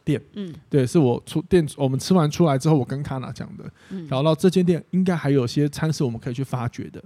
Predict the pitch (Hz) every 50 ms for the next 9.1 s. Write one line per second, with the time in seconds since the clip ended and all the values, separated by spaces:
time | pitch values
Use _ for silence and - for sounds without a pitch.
0 | - _ - 202 196 160 127 - - - 151 165 190 208 185 214 - - - 202
1 | 180 131 123 - 165 143 127 - - 131 113 127 131 139 - - - 123 123 -
2 | - - - - _ - - - - - 220 254 214 147 - - 208 185 165 160
3 | 156 170 180 - - 202 170 135 175 143 127 131 139 147 - - 120 - - -
4 | - - - 143 165 226 214 156 131 131 139 175 190 196 185 156 131 - - -
5 | 131 143 151 147 143 143 139 139 131 135 123 117 117 120 117 - - - - -
6 | - - 147 147 151 143 120 120 120 113 120 - 147 135 143 - - 120 113 123
7 | - 131 127 135 135 127 117 - - _ _ - _ _ _ _ _ _ _ _
8 | _ 135 131 160 165 - 202 180 131 120 113 107 107 113 180 180 123 120 - -
9 | - 113